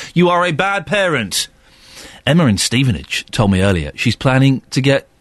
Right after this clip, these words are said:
a T V for her eighteen months old's bedroom. Wow. Oh eight four five nine, four double five, five double five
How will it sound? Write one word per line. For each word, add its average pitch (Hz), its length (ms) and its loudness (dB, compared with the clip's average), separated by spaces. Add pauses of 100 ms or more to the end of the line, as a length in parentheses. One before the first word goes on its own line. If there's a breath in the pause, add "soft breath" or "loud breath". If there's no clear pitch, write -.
(160)
a 123 40 0
T 147 220 2
V 143 300 0
for 139 240 0
her 143 220 2
eighteen 151 340 2
months 151 260 0
old's 156 640 -4
bedroom. 85 400 -6 (1200 soft breath)
Wow. 113 460 -2 (840)
Oh 147 140 2
eight 147 100 -2
four 151 180 0
five 113 260 0
nine, 80 400 -6
four 147 340 0
double 90 220 0
five, 71 440 -10 (220 soft breath)
five 101 600 0 (240 loud breath)
double 82 360 -6
five 80 500 -8